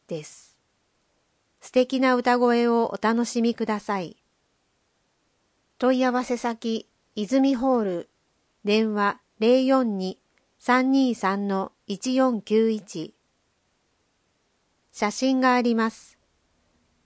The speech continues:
大須賀秀樹さん。説明。ジージャン姿にハットをかぶった大須賀さんが頬杖をつき、足元に置かれたトランクに手をかけています。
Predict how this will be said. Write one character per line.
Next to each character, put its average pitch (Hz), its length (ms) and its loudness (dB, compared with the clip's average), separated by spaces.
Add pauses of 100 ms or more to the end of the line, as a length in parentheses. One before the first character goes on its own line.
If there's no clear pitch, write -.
大 247 180 6
須 277 220 -2
賀 254 180 4
秀 262 260 0
樹 - 100 -16
さ 185 220 -4
ん。 156 260 -12 (1080)
説 214 340 -6
明。 208 340 -4 (840)
ジ 214 100 -4
ー 254 140 -2
ジ 269 80 2
ャ 269 120 4
ン 254 80 -2
姿 254 420 0
に 175 220 -4
ハ 247 160 0
ッ 269 140 -2
ト 233 180 4
を 196 60 0
か 185 180 -4
ぶ 220 100 2
っ 220 40 -2
た 175 260 0
大 190 160 2
須 220 160 -8
賀 214 120 -2
さ 196 200 -4
ん 196 100 -6
が 190 280 -2
頬 240 280 2
杖 240 240 2
を 180 160 -2
つ - 180 -14
き、 170 260 -10 (500)
足 196 260 0
元 262 260 2
に 226 140 2
置 185 140 0
か 214 100 2
れ 214 140 0
た 214 140 2
ト 208 120 0
ラ 233 160 4
ン 240 60 -4
ク 214 160 -4
に 170 160 -6
手 233 160 0
を 226 100 2
か - 140 -2
け 190 100 -4
て 170 160 -6
い 160 100 -8
ま 156 180 -12
す。 - 260 -20